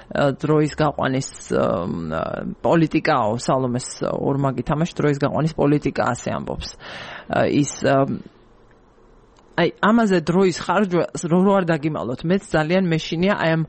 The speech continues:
რიტორიკებით, ა, ა, აქედან თუ იქიდან და რეალურად პროცესი რამაც უნდა უზრუნველყოს, რაც შეიძლება დაეხმაროს, თუ სრულად ამ თორმეტივე პუნქტის შესრულებას არა, იმის ჩვენებას მაინც, რომ, ე,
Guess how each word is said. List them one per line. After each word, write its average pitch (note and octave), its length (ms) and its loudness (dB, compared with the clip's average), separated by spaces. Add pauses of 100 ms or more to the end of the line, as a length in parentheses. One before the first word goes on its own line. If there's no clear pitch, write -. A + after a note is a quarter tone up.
(220)
რიტორიკებით, E3+ 920 2 (160)
ა, D#3 360 2 (560)
ა, C#3+ 140 -4 (220)
აქედან D#3 440 0
თუ D#3+ 160 0
იქიდან F#3+ 400 2
და A#3+ 120 2
რეალურად F#3 600 2
პროცესი - 920 -2 (220)
რამაც E3+ 300 2
უნდა E3 200 2
უზრუნველყოს, D#3 800 0
რაც D3+ 280 0
შეიძლება E3 340 2
დაეხმაროს, D3 680 2 (440)
თუ - 220 -2
სრულად A3 500 2
ამ F#3+ 120 0
თორმეტივე F#3 440 0
პუნქტის E3 360 -6
შესრულებას D#3 540 2
არა, D3 160 4
იმის F3+ 300 2
ჩვენებას E3 480 0
მაინც, C#3+ 300 0
რომ, F3 220 4
ე, - 600 -6